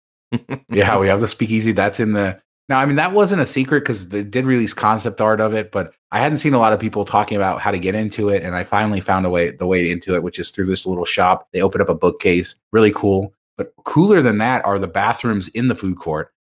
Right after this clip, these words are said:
Speaker 2: They have, like, disco balls in them and this
Speaker 1: Yeah,
Speaker 2: cool
Speaker 1: they're really crazy.
Speaker 2: artwork where, like, they change the lighting, and so different things on the wall stands out depending on the color of lighting that they have. And, like, you don't expect that in a food court in a thing, but I, those are the coolest bathrooms in all of Resorts World. So check those out,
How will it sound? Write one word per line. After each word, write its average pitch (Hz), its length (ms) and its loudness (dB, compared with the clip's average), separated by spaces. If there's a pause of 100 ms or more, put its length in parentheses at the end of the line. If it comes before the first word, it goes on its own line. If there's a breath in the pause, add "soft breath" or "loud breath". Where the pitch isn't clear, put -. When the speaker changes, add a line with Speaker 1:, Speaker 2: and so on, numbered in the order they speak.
Speaker 2:
They 101 80 0
have, 113 120 2
like, 85 200 2
disco 113 320 2
balls 107 400 2
in 107 120 -4
them 104 300 -2
and 87 120 -4
this 98 140 -2
Speaker 1:
Yeah, 87 160 -4
Speaker 2:
cool 113 100 0
Speaker 1:
they're 107 120 2
really 90 240 -8
crazy. 90 320 -6
Speaker 2:
artwork 110 480 2
where, 101 180 4
like, 95 280 0
they 104 80 -4
change 113 320 -2
the 107 100 -2
lighting, 104 340 2
and 98 80 -4
so 98 120 -6
different 101 340 -4
things 104 240 -2
on 98 120 0
the 95 80 -2
wall 98 440 2
stands 98 460 -4
out 95 180 2
depending 98 320 -4
on 95 80 -2
the 90 60 -8
color 95 260 0
of 85 100 0
lighting 98 300 2
that 92 140 -4
they 98 80 -2
have. 92 320 0
And, 82 100 -8 (240)
like, 107 160 0
you 123 80 4
don't 165 180 6
expect 143 400 -2
that 101 160 2
in 101 80 -2
a 92 60 -4
food 120 240 -4
court 104 420 2
in 101 120 -6
a 90 100 -6
thing, 113 200 -2
but 92 100 2
I, 87 300 0
those 113 200 2
are 120 60 6
the 92 80 -2
coolest - 340 2
bathrooms 80 480 -2
in 80 60 -2
all 82 160 2
of 78 120 -4
Resorts 71 340 -10
World. 71 160 -8
So 80 100 -14
check - 260 -2
those 80 200 2
out, 71 240 0